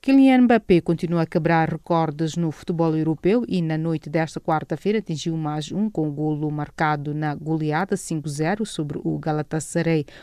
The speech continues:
O avançado do Paris Saint-Germain marcou um dos cinco golos da vitória dos franceses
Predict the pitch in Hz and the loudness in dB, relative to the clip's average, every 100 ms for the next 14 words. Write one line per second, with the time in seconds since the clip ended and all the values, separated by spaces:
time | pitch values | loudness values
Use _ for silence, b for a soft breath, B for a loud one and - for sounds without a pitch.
0 | B 170 156 160 - 160 156 151 156 170 | B -2 0 -2 -2 -2 -2 -6 -2 0
1 | 165 147 160 156 160 - 165 233 240 160 | 0 -2 -4 -2 -4 -4 -2 0 -2 -2
2 | 175 160 - 175 165 b b 180 165 151 | -2 -4 -2 -4 -4 b b -4 -4 -4
3 | - 175 160 160 151 160 220 214 151 165 | -6 -4 -4 -4 -2 -2 0 -2 -2 -2
4 | 156 170 - 165 196 147 - 160 160 185 | -2 -2 -2 -2 -2 -4 -6 -6 -2 0
5 | 190 | -2